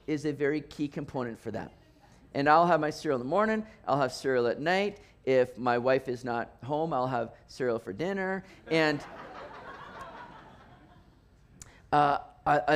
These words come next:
and, and when I wake up in the morning and I see that there's no milk in the fridge, I do turn in a bit of a baby. I become very carnal at that point. I'm, I'm crying, I'm wailing, I'm like, "Where's the milk? I need milk! How am I gonna have my cereal?" It's not good.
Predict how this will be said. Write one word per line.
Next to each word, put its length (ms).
and, 160
and 140
when 140
I 280
wake 240
up 140
in 40
the 60
morning 480
and 160
I 80
see 540
that 420
there's 240
no 120
milk 300
in 60
the 60
fridge, 460
I 100
do 180
turn 180
in 60
a 40
bit 140
of 80
a 40
baby. 340
I 80
become 260
very 160
carnal 400
at 140
that 180
point. 240
I'm, 380
I'm 180
crying, 500
I'm 120
wailing, 340
I'm 80
like, 100
"Where's 220
the 80
milk? 300
I 80
need 160
milk! 420
How 80
am 60
I 60
gonna 120
have 100
my 140
cereal?" 560
It's 80
not 180
good. 260